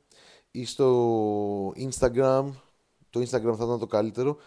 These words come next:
να σας κάνω την αποζημίωση, να σας στείλω πίσω τα λεφτά σας μέσω PayPal. Λοιπόν, αυτό ήταν το επεισόδιο για σήμερα, σχετικά με το, με τους γονείς, για το πώς να γίνεις γονιός.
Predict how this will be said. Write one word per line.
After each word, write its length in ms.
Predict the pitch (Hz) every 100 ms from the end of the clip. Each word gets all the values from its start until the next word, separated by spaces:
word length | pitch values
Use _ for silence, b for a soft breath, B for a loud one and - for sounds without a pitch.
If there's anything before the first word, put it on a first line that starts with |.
| B
να 100 | -
σας 220 | 110 101
κάνω 280 | - 131 127
την 140 | 110 127
αποζημίωση, 560 | 104 113 117 123 117
να 60 | 117
σας 100 | 107
στείλω 200 | - 120
πίσω 220 | - 123
τα 120 | 113
λεφτά 300 | 110 - 113
σας 180 | 107 113
μέσω 360 | 113 104 113 104
PayPal. 320 | 113 110 92 90 _ _ _ B B B B B B B B
Λοιπόν, 380 | 131 135 147
αυτό 180 | 117 156
ήταν 140 | 156 139
το 60 |
επεισόδιο 480 | 135 - 143 127 127
για 120 | 113
σήμερα, 600 | 107 127 135 139 151 156 _ b b b b
σχετικά 520 | - - 113 104 135 127
με 100 | 127
το, 180 | 131 123 113 110 104 101 98 95 90 90 85 80 73 67 58 - - 107
με 60 |
τους 140 | 95 101
γονείς, 460 | 104 104 117 127
για 100 | 120
το 100 | 107
πώς 220 | - 117
να 100 | 120
γίνεις 280 | 117 120 127
γονιός. 680 | 110 101 101 117 135 139 -